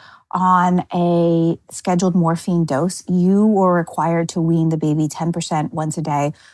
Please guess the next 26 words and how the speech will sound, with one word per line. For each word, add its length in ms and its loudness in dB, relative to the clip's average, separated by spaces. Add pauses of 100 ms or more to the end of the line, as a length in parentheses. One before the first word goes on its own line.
(100)
which 180 -4
essentially, 800 2 (340)
if 200 0
the 100 0
baby 460 4 (100)
was 180 -2
started 340 0
on 120 0
scheduled 300 -2
morphine, 420 2 (400)
would 200 2
be 200 2
at 160 0
a 40 4
minimum 480 4
at 120 -2
least 320 -4
two 240 0
weeks 440 0
of 120 -4 (100)
inpatient 840 -2 (280)
management 600 0
care 520 -2
and 160 -4
around-the-clock 680 -2
morphine. 500 -10